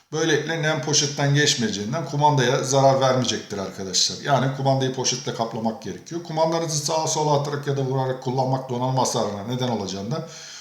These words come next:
kumandayı darbelerden korumak gerekiyor arkadaşlar. Dediğimiz gibi donanım arızaları tamir gerektireceği için bu basit bir çözümle olacak şey değil arkadaşlar. Genelde donanım arızası varsa, hiç çalışmıyorsa arkadaşlar,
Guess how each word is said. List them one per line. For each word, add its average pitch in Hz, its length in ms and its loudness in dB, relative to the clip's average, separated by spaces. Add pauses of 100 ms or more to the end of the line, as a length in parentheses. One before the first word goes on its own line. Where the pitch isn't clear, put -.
(100)
kumandayı 160 540 2
darbelerden 139 560 4
korumak 135 400 2
gerekiyor 101 380 -4
arkadaşlar. 101 500 -2 (680)
Dediğimiz 190 400 0
gibi 170 240 -2
donanım 175 340 4
arızaları 165 480 4
tamir 160 300 4
gerektireceği 143 800 2
için 151 240 0
bu 151 160 0
basit 139 320 4
bir 139 60 -4
çözümle 139 400 4
olacak 135 460 2
şey 110 240 0
değil 110 180 -4
arkadaşlar. 107 520 -2 (880)
Genelde 170 480 2 (200)
donanım 165 360 4
arızası 127 440 4
varsa, 123 240 2
hiç 135 240 2
çalışmıyorsa 113 600 0
arkadaşlar, 104 560 -2